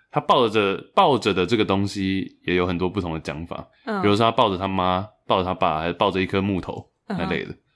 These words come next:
Speaker 1: 总之我听
Speaker 2: 应该是抱着柳树吧。
Speaker 1: 柳树？
Speaker 2: 对。
Speaker 1: OK，抱着一棵树。
Speaker 2: 对。
Speaker 1: OK，所以说反正他就把，皇上就把整片森林烧了，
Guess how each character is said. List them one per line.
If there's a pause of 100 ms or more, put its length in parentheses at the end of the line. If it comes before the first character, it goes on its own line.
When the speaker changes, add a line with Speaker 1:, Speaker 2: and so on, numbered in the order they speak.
(300)
Speaker 1:
总
之
我
听
Speaker 2:
应
该
是
抱
着
柳
树
吧。 (120)
Speaker 1:
柳
树？
Speaker 2:
对。
Speaker 1:
OK，
抱
着
一
棵
树。
Speaker 2:
对。 (500)
Speaker 1:
OK， (560)
所
以
说
反
正
他
就
把，
皇
上
就
把
整
片
森
林
烧
了，